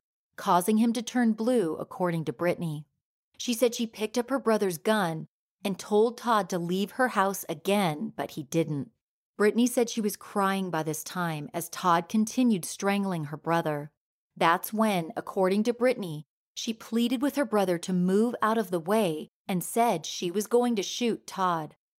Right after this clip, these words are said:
She said she pulled the trigger twice, but the men were still fighting. Then, she pulled the trigger a third time, causing both of the men to fall to the ground. At first, Brittany thought she shot her brother, but he quickly announced to her that he was okay.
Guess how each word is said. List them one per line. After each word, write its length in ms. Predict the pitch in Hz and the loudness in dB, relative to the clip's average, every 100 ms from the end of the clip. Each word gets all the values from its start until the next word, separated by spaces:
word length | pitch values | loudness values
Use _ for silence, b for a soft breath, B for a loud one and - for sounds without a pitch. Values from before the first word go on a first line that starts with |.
| _ - | _ -10
She 180 | - | -8
said 220 | 233 240 226 | 0 0 0
she 140 | 240 | -4
pulled 380 | - 226 208 208 | -2 2 2 2
the 80 | 269 | -4
trigger 360 | - 240 196 | -2 -2 -2
twice, 680 | 180 - 233 226 156 160 - _ _ _ | -6 0 2 2 0 -6 -14 _ _ _
but 140 | 175 170 | -6 -4
the 60 | |
men 440 | 170 190 220 175 156 | -2 0 2 0 -4
were 100 | 151 | -8
still 320 | - - 151 | -6 -2 -2
fighting. 640 | - 165 170 160 147 147 - _ _ _ - | 0 0 0 -2 -6 -10 -18 _ _ _ -6
Then, 500 | 196 202 175 147 151 _ _ _ | -2 0 0 -4 -10 _ _ _
she 180 | - 226 | -8 -6
pulled 360 | 220 208 196 196 | -2 0 0 0
the 80 | |
trigger 420 | 262 - 233 202 - | -2 0 0 0 -4
a 80 | 156 | -6
third 420 | - 175 185 190 | 0 2 2 -2
time, 480 | - 247 190 147 147 _ _ _ | -2 0 0 -4 -10 _ _ _
causing 460 | - 190 180 196 208 | -4 2 2 2 0
both 320 | 175 180 190 | 2 2 2
of 120 | 240 | 0
the 80 | 247 | 4
men 300 | 226 196 170 | 4 4 2
to 100 | 165 | -2
fall 300 | 170 190 170 | 0 2 4
to 100 | 170 | 0
the 100 | 170 | -6
ground. 580 | 160 160 170 151 147 147 _ _ _ _ - | -4 0 0 -2 -6 -12 _ _ _ _ 0
At 240 | - - | 0 2
first, 440 | - 202 160 - - _ _ _ - | 2 2 0 -6 -14 _ _ _ -2
Brittany 320 | 196 220 285 | 2 2 2
thought 240 | 294 247 | 2 0
she 160 | - 240 | -2 -6
shot 360 | - - 180 190 | -2 0 0 0
her 100 | 240 | -2
brother, 520 | 196 185 175 156 151 | 0 0 0 -4 -8
but 120 | 160 | -10
he 120 | - 180 | -10 -12
quickly 520 | - 185 180 220 233 | -6 -6 -2 -2 2
announced 420 | 226 220 208 214 | 2 2 2 -2
to 100 | 196 | -4
her 140 | 175 170 | -2 0
that 160 | 156 | 0
he 260 | 151 - 214 | -2 -2 0
was 200 | 190 175 | 0 0
okay. 640 | 151 147 180 170 151 151 | -2 -4 -6 -4 -4 -8